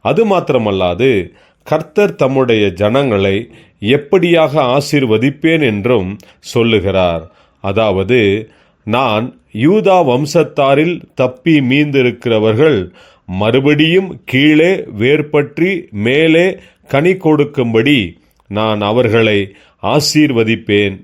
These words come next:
என்கிறார். கர்த்தருடைய ஜனங்கள் கர்த்தரையே நம்பி விசுவாசிக்கும்போது, சரியான தக்க சமயத்தில் அவர்களை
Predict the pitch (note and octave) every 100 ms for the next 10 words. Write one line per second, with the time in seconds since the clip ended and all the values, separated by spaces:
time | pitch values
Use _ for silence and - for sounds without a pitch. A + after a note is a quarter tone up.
0 | - A#2+ B2 F#2+ F#2 F2+ E2+ D#2+ F#2+ _
1 | _ _ _ _ _ _ _ _ - -
2 | D#3+ E3 A3+ F#3+ C#3 A#2+ G#2 G#2+ A2 A#2+
3 | A2+ G#2 E2+ - _ - D3 D3 F#3+ F#3
4 | F3+ F3+ D#3 G2 G#2+ D3 C#3+ B2 G2+ -
5 | C#3+ C3+ B2+ A#2+ G#2 G#2 F#2 F#2+ G2+ A2
6 | E2+ - _ _ - - D3+ E3+ G#3 F#3
7 | F3 F3 E3+ D#3 B2 - F#3 - A2 G#2+
8 | B2+ G#2+ - G#2 F2 F#2 - _ _ -
9 | F#2+ A#2+ C#3+ A#2 A2 G2 G#2+ A#2